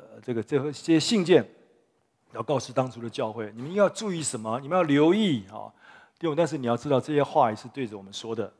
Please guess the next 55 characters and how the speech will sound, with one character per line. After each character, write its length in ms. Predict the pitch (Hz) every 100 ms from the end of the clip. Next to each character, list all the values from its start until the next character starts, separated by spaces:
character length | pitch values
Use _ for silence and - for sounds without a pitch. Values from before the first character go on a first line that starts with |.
| _
好 120 | -
不 80 | 104
好？ 200 | 120 104
所 160 | 101 147
以 60 |
非 140 | 131 147
常 100 | 131
非 80 |
常 100 | 131 127
重 200 | 156 127
要。 220 | 127 101 - - -
那 100 | 117
我 60 |
们 100 | 107
今 100 | 110
天 100 | 127
一 40 | 135
起 120 | 110
来 80 | 104
学 240 | - 117
习 360 | 160 127 139 185 - _ _
啊。 100 | - - - 202
<clears throat> 120 | -
我 80 | 139
们 80 | 151
先 120 | 254
来 100 | 247
看 320 | 247 240 190
今 160 | 156 190
天 160 | 196
的 180 | 185 143
主 240 | 123 - 110
题 140 | 139
的 100 | 143
经 240 | 143 160
文 240 | 139 107 123
哈， 160 | 107 107
我 100 | 101
读 160 | 135
给 100 | 131
各 140 | 110 139
位 100 | 120
听， 360 | - 143 139 143 - - - - -
然 140 | 117 120
后 60 |
我 60 | 113
从 200 | - 127
里 80 | 120
面 100 | 113
来 80 | 113
跟 160 | 127 127
各 40 |
位 60 | 117
分 200 | 123 120
享。 140 | 120